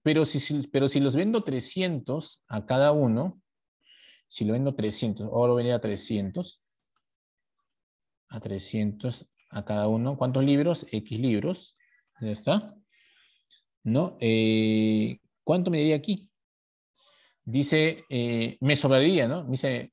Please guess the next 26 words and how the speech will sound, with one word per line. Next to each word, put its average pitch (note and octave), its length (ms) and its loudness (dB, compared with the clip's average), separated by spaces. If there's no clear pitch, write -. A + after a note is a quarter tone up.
me C3+ 120 2
daría D#3 200 4
una F#3 140 4
bolsa E3+ 320 4
de, D#3+ 200 2
de A#2 160 -2
viaje D#3+ 280 -2
de A#2+ 160 0
cinco A2+ 320 -6
mil, D3 220 0
o A2+ 80 -4
sea, C#3 240 -2
quiere D#3 140 -4
decir D#3+ 200 -2
que D3+ 100 -2
este, D#3 280 -6
este - 180 -6
dinero D3+ 500 0
a A#2 100 -6
mí C3+ 120 -2
me C3+ 60 0
estaría B2 320 -2
sobrando, A2 480 -6
¿sí - 160 -14
o - 20 -10
no? G2 120 -14